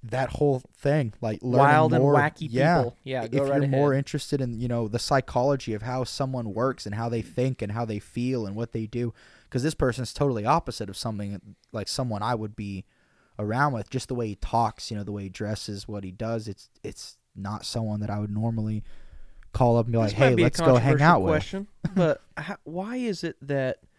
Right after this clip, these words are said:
Speaker 2: uh, uh, how do I say this? Some homosexual people adopt that kind of dialect. You know what I mean? Like the flamboyant sounding,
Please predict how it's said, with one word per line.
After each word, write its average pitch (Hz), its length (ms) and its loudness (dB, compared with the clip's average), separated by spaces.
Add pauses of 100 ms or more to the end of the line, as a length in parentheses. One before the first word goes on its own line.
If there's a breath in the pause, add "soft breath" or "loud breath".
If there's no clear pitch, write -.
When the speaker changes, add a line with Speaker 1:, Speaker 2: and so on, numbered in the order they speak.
(840)
Speaker 2:
uh, - 80 -12 (220)
uh, - 480 -12
how 147 60 -10
do 104 100 -6
I 92 60 -6
say - 180 -12
this? - 160 -12
Some 165 340 -2
homosexual 143 600 -4
people 139 340 -4
adopt 127 520 -4
that 131 200 -4
kind 135 300 -8
of 123 160 -10
dialect. 135 840 -6 (540)
You 143 220 -8
know 135 180 -4
what 139 80 -4
I - 20 -8
mean? 143 240 -2
Like 139 220 -6
the 135 120 -4
flamboyant 143 840 -2
sounding, 143 640 -2